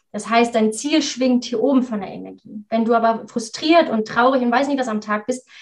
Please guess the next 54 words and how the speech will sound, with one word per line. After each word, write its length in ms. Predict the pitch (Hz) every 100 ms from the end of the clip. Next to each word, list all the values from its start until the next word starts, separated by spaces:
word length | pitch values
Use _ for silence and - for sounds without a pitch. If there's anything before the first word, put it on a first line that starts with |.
| -
dann 100 | 226
werdet 220 | 226 247 247
ihr 80 |
nie 160 | 254 277
zusammenkommen. 760 | 294 269 254 269 247 214 220 - _ - -
Und 180 | 240 226
morgens 420 | 254 339 392 -
hast 140 | 285 277
du 60 |
die 80 | 240
Möglichkeit, 560 | 247 247 262 - 262 247
dich 140 | -
da 240 | 240 220 -
hochzubringen, 760 | 370 - - 214 214 214 277 - _
sodass 260 | 220 233 240
ihr 120 | 233
irgendwann 500 | 277 330 330 247 247 - - -
sozusagen 600 | 233 - 220 220 226 -
euch 160 | 226
finden 460 | - 302 277 294 214
könnt. 460 | - 202 185 185 - _ _ _ _ _ _ -
Und 180 | 226
deswegen 280 | 240 247 269
ist 140 | 254 262
es 100 | 247
für 80 |
mich 160 | 247 254
so 140 | 240
wichtig, 340 | 247 247 247 -
Routinen, 680 | 240 - - 277 311 311 277
Rituale 1000 | 240 254 247 - 214 247 269 247 254 226 _ _ _ _
im 140 | 254 240
Laufe 320 | 220 277 277
des 180 | 233 -
Tages, 380 | 233 247 240 214
ob 120 | -
das 200 | 208 -
morgens, 420 | 226 269 320 -
ich 140 | 247
finde 160 | - 220
morgens 260 | 214 233 226
immer 120 | 208
am 40 |
besten, 260 | 214 214 233
um 120 | 208
sich 140 | 208
da 120 | - 202
halt 100 | 190
einfach 260 | 185 190 190
in 80 |
den 100 | 190
State 280 | 180 - 214
zu 140 | 220 214
bringen. 340 | 240 277 294